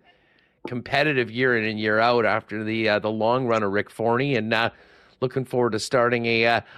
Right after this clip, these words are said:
a new Goldeyes chapter with you as the skipper going forward. Um, how much more prepared do you think you are as a manager, knowing now what you probably didn't know three years ago, having had the experience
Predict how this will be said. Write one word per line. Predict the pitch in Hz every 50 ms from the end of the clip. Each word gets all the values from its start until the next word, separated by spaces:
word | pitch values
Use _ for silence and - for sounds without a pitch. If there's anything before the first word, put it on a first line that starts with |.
| - _ -
a | 135
new | 143 139 135 143 151 175 165
Goldeyes | 135 139 131 135 127 120 113 113 110 -
chapter | - 135 127 120 123 123 - - 120 104 92 - - - - - - _ -
with | 117 120 110 - 101
you | 120 135 139 131 131 127 123 - - - - _
as | - 120 123 120 120
the | - 120 120
skipper | - - - - 135 127 127 131 120
going | 110 - 120 123 120 113 113
forward. | 113 - - 120 127 123 123 113 101 - -
Um, | - 131 131 127 127 117 _ _ _ _ _ - - - _
how | - - - - 254
much | 277 415 403 - -
more | 254 254 233
prepared | - - 190 - - 156 170 175 185 -
do | - 147
you | 143
think | - 165 156 147 -
you | 143 -
are | - 117 127 131 131 127 - -
as | 139 139 117 123
a |
manager, | 120 120 120 127 131 135 135 127 123 127 123 120 117 - - _ _ _ _ _ _ _ _ _ _ _ _ -
knowing | - 135 156 165 175 175 160 151 151
now | 147 147 151 156 165 165
what | 151 135 -
you | 123 131
probably | - - - 143 131 139 127 120
didn't | 101 - 151 156 143 -
know | 123 139 135 131
three | 120 - - 123 127 127
years | 120 120 127 135 127 113
ago, | 123 101 101 117 117
having | 110 - 131 110 123 120
had | 127 123 - 135 143 143 143 139
the | - 120
experience | 120 104 - - - - 127 117 120 120 117 107 -